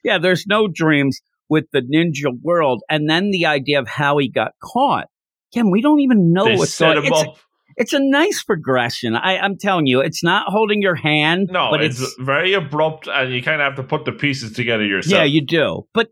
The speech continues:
Speaker 1: sometimes when that happens, that makes you kinda, you're on your toes.
Speaker 2: There's the intrigue.
Speaker 1: And,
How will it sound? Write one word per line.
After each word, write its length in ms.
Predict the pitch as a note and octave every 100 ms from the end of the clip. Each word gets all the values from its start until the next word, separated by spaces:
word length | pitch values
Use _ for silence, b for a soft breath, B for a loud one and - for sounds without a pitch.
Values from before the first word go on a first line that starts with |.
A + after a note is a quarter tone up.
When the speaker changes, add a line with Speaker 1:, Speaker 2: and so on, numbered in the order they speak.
| _ _ -
Speaker 1:
sometimes 580 | - B3+ C4 C#4+ B3
when 160 | G3+ G3
that 180 | F3 F3
happens, 440 | E3 E3 E3 C#3+ -
that 140 | C3+
makes 360 | C#3+ C#3+ - C#3+
you 160 | C3
kinda, 440 | G2 C#3+ C3 B2+ -
you're 420 | - D#3 D#3+ F3
on 180 | F3 F3
your 120 | D3
toes. 500 | C3+ - D3 D#3+ D#3+
Speaker 2:
There's 280 | F#3 E3+ D#3
the 140 | D#3 E3+
intrigue. 320 | F3 F3+ - E3+
Speaker 1:
And, 220 | E3